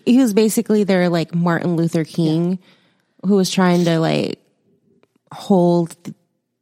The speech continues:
Speaker 1: the monarchy and the establishment,
Speaker 2: Yeah.
Speaker 1: you know, like, accountable for
Speaker 2: Yes.
Speaker 1: just the awful treatment and just
Speaker 2: Yeah.
Speaker 1: living conditions of the poor French people.
Speaker 2: Yeah.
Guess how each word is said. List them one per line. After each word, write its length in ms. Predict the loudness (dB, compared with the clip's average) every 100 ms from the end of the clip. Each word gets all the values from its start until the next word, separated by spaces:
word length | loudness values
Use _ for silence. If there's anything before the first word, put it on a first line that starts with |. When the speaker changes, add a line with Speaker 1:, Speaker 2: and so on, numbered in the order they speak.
| _ _ -4
Speaker 1:
the 60 | 0
monarchy 520 | 2 0 -2 -2 -2
and 80 | 0
the 80 |
establishment, 920 | -2 -2 -4 0 -2 0 -2 0 -2 -6 -8
Speaker 2:
Yeah. 60 |
Speaker 1:
you 60 | -4
know, 200 | -2 -2
like, 220 | -4 -8 -12 _ _ _ _ _ _ _
accountable 760 | -6 -4 0 2 2 2 0 0
for 180 | 0 0
Speaker 2:
Yes. 80 |
Speaker 1:
just 200 | 0 -2 -2
the 100 | 0
awful 480 | 0 -2 0 0 0
treatment 760 | -2 -2 -2 0 0 0 -2 -2
and 160 | -2
just 420 | -2 -4 -6 -14 -14
Speaker 2:
Yeah. 140 | -12 -6
Speaker 1:
living 260 | -2 0 0
conditions 720 | 0 0 0 0 2 2 0
of 220 | -2 -2
the 80 | -4
poor 480 | -6 -2 0 2 0
French 420 | -2 -4 -2 -6
people. 480 | -4 -4 -2 0 0
Speaker 2:
Yeah. 140 | -2